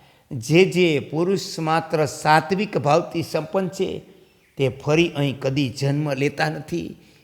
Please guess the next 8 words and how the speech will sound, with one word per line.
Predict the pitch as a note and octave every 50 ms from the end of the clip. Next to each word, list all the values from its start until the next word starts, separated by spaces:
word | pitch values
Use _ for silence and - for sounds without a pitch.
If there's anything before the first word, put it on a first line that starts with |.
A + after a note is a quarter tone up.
| _ _ -
મુક્ત | C3+ C3 B2+ - - - D#3+
થઈ | D3 - D3 D#3+
જાય. | D3 - D#3+ E3 - - - - - - - _ _ _ _ _ _ _ _ _ _ _
પરંતુ | E3+ D#3+ F3 F3+ G3 G#3+ A#3 A#3+ - - A#3+ A#3
જે | F#3 D3+ G3+ G3+ F#3
સત્વગુણ | - - - - F3 F3 E3+ - G#3+ A3 G#3+ F3 D#3 F3+ F#3 E3+ D3
પ્રધાન | F3+ D3+ D#3 C#3 A#2+ E3+ F#3 G3 G3+ F#3
રાજસ | D3 C#3+ C#3 C#3+ D3 A#2+ E3 F#3 F3 - -